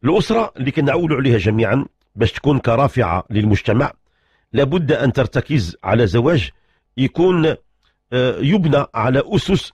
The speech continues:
سليمة، يكون في طرفين، زوج وزوجة، عندهم، آه، اكتمال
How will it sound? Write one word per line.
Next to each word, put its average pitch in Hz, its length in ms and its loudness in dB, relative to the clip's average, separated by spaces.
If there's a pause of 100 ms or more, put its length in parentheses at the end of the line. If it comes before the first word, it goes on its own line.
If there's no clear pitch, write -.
سليمة، 160 440 0 (840)
يكون 135 200 0
في 175 160 0
طرفين، 180 640 0 (260)
زوج 123 360 2
وزوجة، 127 760 0 (240)
عندهم، 131 540 0
آه، 117 200 0 (320)
اكتمال 143 540 0